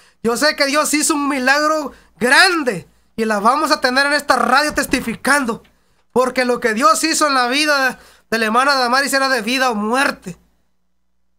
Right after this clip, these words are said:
Pero Dios te, te sanó, mi, mi hermanita. Te queremos mucho en el poderoso nombre de Jesús.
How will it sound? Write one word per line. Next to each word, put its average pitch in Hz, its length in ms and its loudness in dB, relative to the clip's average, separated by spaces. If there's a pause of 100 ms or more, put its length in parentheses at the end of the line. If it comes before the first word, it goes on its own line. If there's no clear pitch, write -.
(680)
Pero 214 320 -2
Dios 254 360 -2
te, 233 440 -2 (800)
te 220 100 -2
sanó, 220 400 -2
mi, 247 120 -2 (680)
mi 208 80 -4
hermanita. 214 640 -4 (560)
Te 208 100 -2
queremos 226 360 -2
mucho 247 280 -2
en 226 60 -2
el 208 160 -4
poderoso 220 380 -4
nombre 220 240 -2
de 214 100 -4
Jesús. 196 480 -6